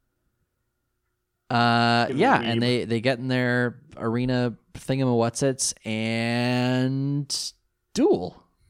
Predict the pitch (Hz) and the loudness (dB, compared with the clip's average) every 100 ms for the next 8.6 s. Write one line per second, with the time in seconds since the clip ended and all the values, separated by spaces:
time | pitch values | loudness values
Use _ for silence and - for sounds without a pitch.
0 | _ - _ _ _ _ _ _ _ _ | _ -20 _ _ _ _ _ _ _ _
1 | _ _ _ _ _ _ - 147 104 110 | _ _ _ _ _ _ 0 0 0 -4
2 | _ 156 202 202 196 175 - _ _ _ | _ 2 4 2 2 -4 -6 _ _ _
3 | _ _ _ - 156 - 180 180 190 185 | _ _ _ -4 -2 -2 -4 2 2 4
4 | 190 202 120 123 156 - 139 170 175 117 | 4 2 2 0 -2 -4 -4 -2 -2 -2
5 | 104 107 123 131 151 147 143 147 - 139 | -4 -6 -6 -4 -2 -2 -4 -6 0 0
6 | 147 131 147 156 107 110 98 - - - | 0 0 -2 -2 -6 -8 -8 -10 -20 -20
7 | - - - - - - 147 175 226 226 | -16 -16 -16 -20 -20 0 0 2 4 4
8 | 180 208 - 160 160 220 | 4 4 4 4 4 2